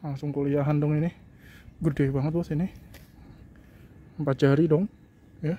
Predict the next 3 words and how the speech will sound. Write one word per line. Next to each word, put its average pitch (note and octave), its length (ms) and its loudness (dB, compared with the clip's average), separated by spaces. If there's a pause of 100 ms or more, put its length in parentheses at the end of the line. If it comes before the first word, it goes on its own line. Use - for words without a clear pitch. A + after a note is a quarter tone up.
(160)
tuh. C#3+ 160 -8 (1120)
Ya. E3+ 80 -4 (560)
Mantap. E3+ 720 0